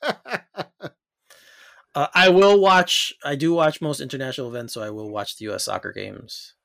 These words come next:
Speaker 2: Uh,
Speaker 1: What international events do you watch?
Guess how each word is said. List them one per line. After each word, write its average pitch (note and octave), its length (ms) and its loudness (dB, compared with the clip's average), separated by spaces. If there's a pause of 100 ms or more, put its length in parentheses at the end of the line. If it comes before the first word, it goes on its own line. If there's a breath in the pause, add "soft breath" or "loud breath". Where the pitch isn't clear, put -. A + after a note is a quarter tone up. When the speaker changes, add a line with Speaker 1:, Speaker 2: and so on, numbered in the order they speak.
(140)
Speaker 2:
Uh, - 320 -14
Speaker 1:
What E3 160 -2
international B3+ 640 0
events E3+ 240 -2
do D3+ 100 -6
you D3 100 -2
watch? C3+ 560 -4